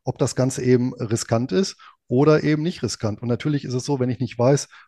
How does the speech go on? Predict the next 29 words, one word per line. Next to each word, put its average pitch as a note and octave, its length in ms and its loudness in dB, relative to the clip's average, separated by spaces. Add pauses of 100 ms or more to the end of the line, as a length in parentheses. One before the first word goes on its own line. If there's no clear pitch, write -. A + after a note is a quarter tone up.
was A#2 140 -2
ich A#2+ 140 -4
tue, F3+ 300 2
aber C#3 120 0
das A#2 120 -2
gilt D3+ 140 -2
natürlich C3+ 400 -2 (160)
für - 260 -4
alle C#3+ 380 6 (200)
Anlageklassen, B2+ 920 0 (500)
dann C3+ 260 4
ist - 200 -2
das D3 160 2
Ganze, C#3+ 640 2 (240)
ähm, B2 460 0
per A#2 180 2
se D3 320 4 (120)
riskant. C3 520 -2 (480)
Ja, C3+ 220 4
und, B2+ 600 -2
ähm, A#2+ 440 0
wenn C3+ 120 2
ich - 80 -4
umgekehrt C#3+ 480 2
ein B2 160 0
sehr B2 140 0
gutes B2+ 400 -2
Risikomanagement C#3+ 1160 -2
habe, D#3+ 420 2